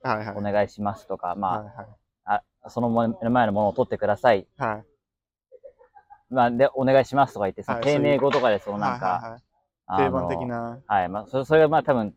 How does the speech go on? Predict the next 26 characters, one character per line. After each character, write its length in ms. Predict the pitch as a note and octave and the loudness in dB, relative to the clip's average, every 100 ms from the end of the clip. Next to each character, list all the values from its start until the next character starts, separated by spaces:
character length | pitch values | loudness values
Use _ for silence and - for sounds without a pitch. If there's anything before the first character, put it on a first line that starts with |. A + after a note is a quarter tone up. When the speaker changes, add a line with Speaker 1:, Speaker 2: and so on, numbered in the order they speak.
| _ | _
Speaker 1:
は 80 | A2 | -14
い。 40 | |
Speaker 2:
一 80 | G#2 | -4
番 280 | A2+ A2 G#2+ | -2 -2 -6
シ 140 | - | -6
ン 80 | A#2+ | -6
プ 100 | G2+ | -4
ル 100 | F#2 | -6
な、 260 | F2+ F2 E2+ _ _ _ _ | -4 -6 -8 _ _ _ _
あ 220 | G2 F#2+ | -6 -4
の、 20 | F#2 | -6
た-、 180 | - - - | -16 -16 -14
た-、 80 | A2 | -8
頼 220 | - A2+ | -4 0
み 80 | A2+ | 0
方 80 | |
な 140 | A#2 G2+ | 0 -2
ん 40 | |
で 60 | F#2 | -4
す 80 | C3 | -4
け 80 | |
ど、 140 | F#2+ G2 | 0 2
Speaker 1:
は 100 | |
い 20 | |
は 60 | |
い。 20 | F2+ | 0